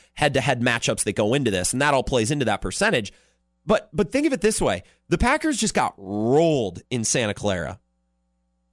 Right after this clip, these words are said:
Do you think they can go out there and win? Eh. Two thousand fifteen, another great example where they lost to the Cardinals by a, a, a, a similar score, thirty-eight to eight,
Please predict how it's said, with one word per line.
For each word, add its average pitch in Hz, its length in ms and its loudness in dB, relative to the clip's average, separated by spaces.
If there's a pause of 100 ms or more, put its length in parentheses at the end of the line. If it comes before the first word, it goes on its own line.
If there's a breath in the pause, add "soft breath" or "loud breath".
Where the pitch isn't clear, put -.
(300)
Do 143 100 2
you 190 60 4
think 233 120 0
they 269 120 -2
can 240 80 -4
go 214 120 2
out 220 120 2
there 226 160 0
and 185 80 -2
win? 202 340 0 (760)
Eh. 330 320 -2 (580)
Two 196 80 0
thousand 240 280 2
fifteen, 247 400 0
another 156 260 0
great 180 160 0
example 143 600 0 (160 soft breath)
where 123 120 -4
they 117 80 2
lost 139 320 0
to 180 60 0
the 160 60 -2
Cardinals 175 380 0
by 117 200 0
a, 107 100 0
a, - 120 -2
a, 101 420 -2
a 95 60 -6 (320)
similar 180 300 2
score, 151 300 0
thirty-eight 160 460 0
to - 220 -4
eight, 92 280 -10